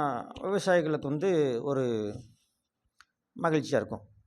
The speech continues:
ஏன்னா ராமநாதபுரம் மாவட்டத்துல தான் வந்து நம்ம மீட்டிங் போட போறோம். கண்டிப்பா பனைமர விதை கொடுத்தோம்னா அங்க வந்து மக்கள் வாங்கிக்கிருவாங்க.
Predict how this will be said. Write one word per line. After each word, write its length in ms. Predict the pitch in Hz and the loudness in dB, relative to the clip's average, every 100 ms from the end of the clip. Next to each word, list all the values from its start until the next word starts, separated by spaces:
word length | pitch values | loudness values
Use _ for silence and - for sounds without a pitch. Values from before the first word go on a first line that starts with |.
| _ - | _ -2
ஏன்னா 40 | |
ராமநாதபுரம் 720 | 170 151 160 175 156 139 135 | 2 6 8 8 6 6 4
மாவட்டத்துல 320 | 131 127 127 131 | 2 0 0 0
தான் 160 | 160 | 2
வந்து 180 | 139 139 | 2 2
நம்ம 220 | 143 123 | 0 0
மீட்டிங் 300 | 120 131 120 | 0 -2 0
போட 180 | 120 120 | 2 2
போறோம். 220 | - 143 | 2 0
கண்டிப்பா 360 | - 143 131 139 | -2 -4 0 0
பனைமர 340 | 135 143 139 127 | 2 2 2 2
விதை 160 | 123 120 117 110 110 | 2 2 2 0 -2
கொடுத்தோம்னா 520 | 135 135 127 123 180 - _ _ - - _ _ _ - | -4 -2 0 0 -2 -8 _ _ -20 -20 _ _ _ -8
அங்க 280 | - 185 175 | -2 6 8
வந்து 300 | 170 190 175 | 8 6 4
மக்கள் 300 | 156 160 160 | 2 2 2
வாங்கிக்கிருவாங்க. 680 | 143 156 151 127 113 127 | 2 2 0 0 2 -2